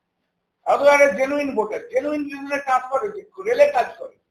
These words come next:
তো আমি তাকে অ্যাডভাইস করলে ওখানে আত্মীয় রয়েছে, তার শাশুড়ি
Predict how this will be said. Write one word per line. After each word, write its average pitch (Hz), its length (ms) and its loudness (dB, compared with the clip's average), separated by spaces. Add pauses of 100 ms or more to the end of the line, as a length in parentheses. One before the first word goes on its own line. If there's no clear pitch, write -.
(3000)
তো 170 80 -4
আমি 233 320 2
তাকে 269 200 2
অ্যাডভাইস 262 520 4
করলে 269 160 -6
ওখানে 254 280 -6
আত্মীয় 254 460 -4
রয়েছে, 269 360 2
তার 214 240 -10
শাশুড়ি 254 480 -16